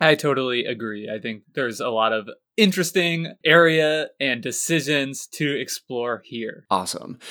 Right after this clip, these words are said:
Speaker 2: So we always like to start with our synopsis. I know I took the, the first synopsis a couple weeks in a row. Do you wanna kick us off with your,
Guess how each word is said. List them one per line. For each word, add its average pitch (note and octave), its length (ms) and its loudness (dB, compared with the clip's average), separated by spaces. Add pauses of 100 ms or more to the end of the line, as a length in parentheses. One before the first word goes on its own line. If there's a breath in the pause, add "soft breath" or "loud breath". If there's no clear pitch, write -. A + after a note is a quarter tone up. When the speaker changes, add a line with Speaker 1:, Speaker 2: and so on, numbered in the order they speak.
(120)
Speaker 2:
So - 160 10
we E3+ 120 12
always F3 220 12
like F#3 140 4
to G#3 80 4
start D3 320 8
with C3+ 180 4
our A#2+ 300 8
synopsis. G#2+ 720 2
I B2+ 120 6
know C#3 220 8
I C3+ 200 10
took C#3+ 260 2
the, B2 260 6
the B2 120 0
first C#3+ 260 6
synopsis B2 480 2
a A#2+ 140 -2
couple A#2+ 200 0
weeks A2 200 0
in A#2 80 0
a G#2+ 40 -2
row. G2+ 340 -2 (360 loud breath)
Do A2+ 80 4
you D3+ 80 12
wanna D#3+ 160 12
kick D#3+ 180 4
us E3+ 140 4
off F3 260 8
with F#3 160 4
your, F3 380 4